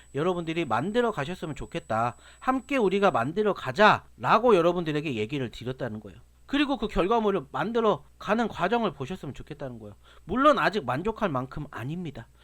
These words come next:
하지만 그래도 그때랑 비교하게 되었을 때 어때요? 나름 상승폭이 형성되고 있기 때문에 여러분들에게 도움이 될 수 있는 과정들을 여러분들이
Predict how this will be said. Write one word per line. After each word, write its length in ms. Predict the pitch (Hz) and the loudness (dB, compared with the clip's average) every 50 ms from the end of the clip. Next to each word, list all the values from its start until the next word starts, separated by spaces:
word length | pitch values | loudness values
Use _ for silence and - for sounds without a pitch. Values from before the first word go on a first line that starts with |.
| - - - | -20 -20 -6
하지만 460 | - 262 277 262 294 285 269 240 185 | -4 -2 0 0 2 4 4 4 4
그래도 320 | - - 208 226 208 180 147 | 2 2 2 2 2 2 -2
그때랑 640 | - - 190 - - - - 262 240 233 226 202 | -4 -6 -8 -8 -8 -2 2 2 6 6 6 6
비교하게 460 | - - 175 156 165 185 185 175 165 156 | 6 2 2 2 2 2 2 2 0 -2
되었을 400 | - 143 151 170 - - 139 131 | -2 -2 -2 -2 -2 -6 -8 -6
때 340 | - 170 196 196 165 - - - - - - | 0 2 4 4 2 2 -2 -10 -20 -12 -8
어때요? 680 | 117 - - - 208 196 160 131 135 160 165 139 - - _ | -8 -8 -2 2 2 4 4 4 2 2 0 -4 -8 -16 _
나름 400 | - 139 147 208 254 277 262 247 | -2 2 2 4 4 4 4 2
상승폭이 720 | 254 277 277 254 285 277 254 - 262 240 240 247 240 208 | -2 -4 -4 -4 -4 -6 -4 -6 -6 -4 -4 -4 -2 -2
형성되고 560 | 240 262 269 277 294 277 262 277 240 196 143 | -4 -4 -4 -4 -4 -2 -2 -2 -2 -2 -2
있기 240 | 139 135 - 214 - | -2 -4 -8 -6 -2
때문에 480 | 196 185 165 160 156 196 208 160 - - - - - | -2 -2 0 0 0 0 0 -2 -2 -6 -14 -12 -4
여러분들에게 760 | 143 160 208 226 220 214 226 214 196 202 185 170 170 196 175 | -2 2 2 4 2 2 0 -2 0 0 0 0 0 -2 -2
도움이 440 | - - 175 196 240 254 247 247 226 | -2 0 0 0 0 0 -2 0 2
될 140 | 208 190 185 | 2 0 0
수 140 | - 190 | 0 -4
있는 440 | 151 131 117 120 147 190 208 180 113 - - - - - | -4 -4 -2 -2 0 0 0 -2 -2 -6 -12 -20 -20 -20
과정들을 640 | - - - 165 180 196 269 269 262 240 240 233 202 | -12 -2 2 2 4 6 6 4 4 2 0 -2 0
여러분들이 580 | 151 143 160 175 180 151 131 135 165 160 123 | -2 -2 -2 -2 -4 -4 -4 -4 -4 -4 -4